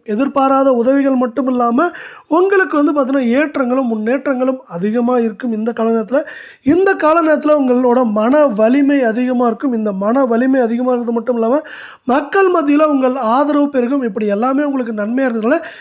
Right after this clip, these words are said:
இந்த கால நேரத்துல உங்களோட அரசியல் வாழ்க்கை வந்து பார்த்தீங்கன்னா, ஒரு ஏற்றத்தை சந்திக்க போகுது. அதாவது சிறப்பான ஏற்றத்தை சந்திக்க போகுது. இதனால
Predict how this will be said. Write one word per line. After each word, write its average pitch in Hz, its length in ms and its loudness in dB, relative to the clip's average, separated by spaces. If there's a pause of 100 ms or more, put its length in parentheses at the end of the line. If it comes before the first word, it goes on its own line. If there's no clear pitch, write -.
(140)
இந்த 349 280 2
கால 294 300 2
நேரத்துல 277 300 0
உங்களோட 240 340 2
அரசியல் 262 500 0
வாழ்க்கை 233 460 0
வந்து 226 220 0
பார்த்தீங்கன்னா, 220 360 -2 (340)
ஒரு 294 500 2
ஏற்றத்தை 294 520 0
சந்திக்க 247 420 -2
போகுது. 208 160 0
அதாவது 247 180 0
சிறப்பான 285 520 0
ஏற்றத்தை 254 440 0
சந்திக்க 233 400 -4
போகுது. 240 300 0
இதனால 269 180 2